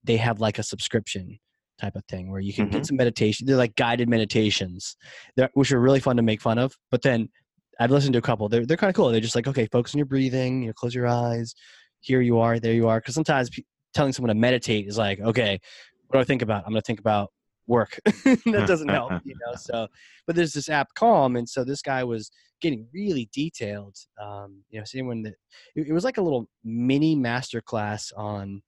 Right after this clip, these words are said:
Speaker 1: on demand gen, ad conversions, lifetime value, cost for acquisition, and this guy was just going through how, how he, how he approaches it.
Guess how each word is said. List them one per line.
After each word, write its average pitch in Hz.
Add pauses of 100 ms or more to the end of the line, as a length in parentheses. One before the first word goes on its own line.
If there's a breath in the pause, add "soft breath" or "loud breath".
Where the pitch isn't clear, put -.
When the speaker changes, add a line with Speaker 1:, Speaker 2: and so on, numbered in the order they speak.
(400)
Speaker 1:
on 101 (440)
demand 120
gen, 110
ad 113
conversions, 107
lifetime 110
value, 104 (320 soft breath)
cost 117
for 117
acquisition, 104 (360 soft breath)
and 113
this 117
guy 117
was 113
just -
going 107
through 113
how, 107 (140)
how 113
he, 107 (400)
how 113
he 110
approaches 104
it. 87